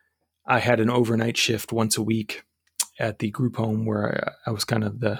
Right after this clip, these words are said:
the overnight guy while the kids were sleeping and help them get up and get ready for school and all that. So I'd clean the house and I would put on my little M P three player, the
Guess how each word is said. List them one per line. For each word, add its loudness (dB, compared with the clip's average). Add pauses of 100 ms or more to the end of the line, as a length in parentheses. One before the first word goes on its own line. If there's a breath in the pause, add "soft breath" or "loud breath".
the -4
overnight 4
guy 4
while -2
the -4
kids -2
were -6
sleeping 2
and -2
help 0
them -4
get 0
up -2
and -4
get 0
ready 2
for -6
school 0
and -2
all -2
that. -4 (520 loud breath)
So -2
I'd -2
clean 6
the 4
house 4 (380 soft breath)
and -2
I 0
would -2
put 4
on 4
my 4
little 4
M 0
P 0
three 0
player, 0
the -6